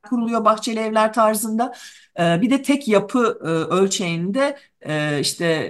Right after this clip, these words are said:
e, bunlar ağırlıklı olarak, e, otuzdan sonra, otuz, ellili yıllar arasında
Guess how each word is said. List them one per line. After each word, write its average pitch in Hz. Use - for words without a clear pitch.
e, 127
bunlar 170
ağırlıklı 170
olarak, 165
e, 151
otuzdan 170
sonra, 165
otuz, 165
ellili 160
yıllar 151
arasında 170